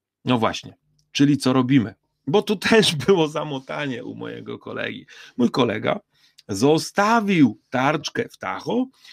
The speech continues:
przestawił ją na łóżko. No przecież tak na cyfrówce się robi. Dojeżdżam, kraj zakończenia i łóżko.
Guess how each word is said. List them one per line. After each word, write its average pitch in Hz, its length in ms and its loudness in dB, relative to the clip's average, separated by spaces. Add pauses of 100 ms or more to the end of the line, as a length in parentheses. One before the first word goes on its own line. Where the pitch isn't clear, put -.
(100)
przestawił 139 640 -2
ją 107 220 -2
na 127 220 -4 (300)
łóżko. 226 580 4 (220)
No - 160 -8
przecież 139 380 -4
tak 160 220 -4
na 143 140 -6
cyfrówce 147 520 -2
się 147 160 -4
robi. 170 380 2 (640)
Dojeżdżam, 165 640 0 (240)
kraj 107 260 -2
zakończenia 147 880 -2 (240)
i 127 120 6
łóżko. - 560 -2